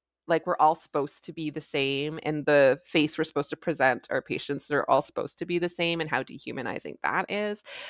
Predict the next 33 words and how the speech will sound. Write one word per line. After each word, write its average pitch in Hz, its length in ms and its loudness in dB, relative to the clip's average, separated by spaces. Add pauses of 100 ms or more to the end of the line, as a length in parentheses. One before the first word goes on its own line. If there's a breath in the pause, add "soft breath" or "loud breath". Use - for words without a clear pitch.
(340 loud breath)
And 185 220 4
so 202 480 0 (580 soft breath)
I 190 80 6
really 247 360 -2
wanted, 175 760 0 (600)
I 170 100 4
also 175 200 -4
just - 180 -12
really 123 200 -4
love - 160 -6
podcasts. - 520 -4
So 156 100 2
I 156 40 4
had 160 180 0
this 151 140 -6
dream 196 340 0
of, 156 100 0
like, 131 180 2
what 143 140 2
if - 100 -10
there's 202 180 -2
a 165 60 -4
podcast 143 520 -2
where 151 80 -4
we 156 100 -2
got 165 180 2
to 196 100 -10
talk - 280 -4
about, 151 260 2
like, 143 160 2 (240)
all 196 280 4
the 277 120 2
weird 190 840 0